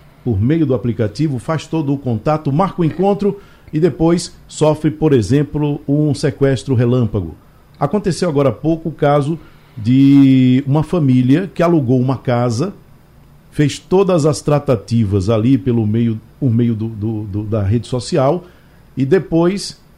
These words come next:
o próprio bandido, ele informou ao cidadão que não fosse porque aquilo não existia, era uma fraude.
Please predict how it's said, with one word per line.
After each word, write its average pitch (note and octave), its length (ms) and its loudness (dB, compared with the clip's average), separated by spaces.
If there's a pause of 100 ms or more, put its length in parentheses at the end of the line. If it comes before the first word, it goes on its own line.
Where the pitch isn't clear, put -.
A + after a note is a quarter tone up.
(380)
o F3+ 100 -2
próprio A#3+ 380 0
bandido, F#3 640 2 (560)
ele D#3 200 2
informou D#3 560 2
ao C#3+ 100 4
cidadão D3+ 520 0
que F#3 140 -4
não G#3 160 0
fosse F3 420 -2
porque F3+ 600 -2 (340)
aquilo F3 400 -2
não F3 140 0
existia, E3+ 600 -2 (240)
era D3+ 160 2
uma C#3 140 -2
fraude. B2 440 0